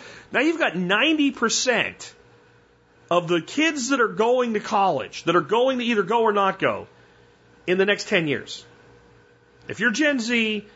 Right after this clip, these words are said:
like, no millennials are graduating high school anymore. It's over. You're not the youngest group anymore. The, the millennials are out. You, you understand that? The millennials are not high school students.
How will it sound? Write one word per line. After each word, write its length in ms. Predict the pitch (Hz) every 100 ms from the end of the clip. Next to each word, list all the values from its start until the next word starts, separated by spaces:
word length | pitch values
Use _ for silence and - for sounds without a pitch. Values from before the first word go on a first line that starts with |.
| -
like, 280 | 165 - -
no 380 | 151 190 247 302
millennials 920 | 320 294 311 240 120 117 196 - - - - -
are 80 | 117
graduating 680 | 135 185 214 233 226 220
high 180 | 202 196
school 400 | 190 175 160 - -
anymore. 1500 | 311 349 339 330 330 320 320 311 311 311 330 339 381 214 107 - _ _ _
It's 180 | 262 -
over. 300 | 403 403 247
You're 160 | 262 311
not 160 | 302
the 80 | 285
youngest 340 | 302 294 302
group 220 | 320 370 381
anymore. 440 | 359 285 196 123 - - - _ _ _ _ _ _ _
The, 80 | 240
the 160 | 214 269
millennials 500 | 269 302 320 285 277
are 160 | 254 247
out. 800 | 254 269 277 277 285 285 285 254
You, 180 | 285 277
you 260 | 269 240 277
understand 420 | 285 285 285 240
that? 180 | 139 - - - - - 170
The 80 |
millennials 600 | 185 214 294 330 247 233
are 120 | - 190
not 320 | 196 240 -
high 160 | 226
school 240 | 240 233 233
students. 580 | 240 233 131 - -